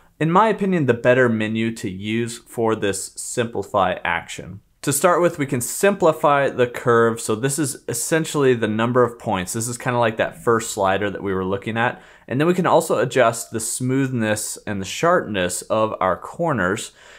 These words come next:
And there's also an auto simplify button. So we can click that, and it's gonna kinda give you what Illustrator automatically thinks is probably the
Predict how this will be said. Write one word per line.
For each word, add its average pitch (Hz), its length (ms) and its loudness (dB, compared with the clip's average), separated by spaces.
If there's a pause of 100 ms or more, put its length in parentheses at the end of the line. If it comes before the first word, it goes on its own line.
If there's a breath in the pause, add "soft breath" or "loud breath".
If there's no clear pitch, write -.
(120)
And 151 80 2
there's 165 100 4
also 202 300 4
an 147 80 0
auto 139 480 2
simplify 107 760 -2
button. - 540 -2
So - 160 -6
we 98 80 -4
can 101 160 -10
click 117 300 -2
that, 107 260 0
and 104 80 -8
it's - 160 -8
gonna 107 160 -6
kinda 107 300 -4
give 98 200 -4
you 101 180 -2
what 95 320 0 (200 loud breath)
Illustrator 139 680 2
automatically 110 560 -2
thinks 120 580 -6
is 98 300 -4
probably 107 360 0
the 87 260 -4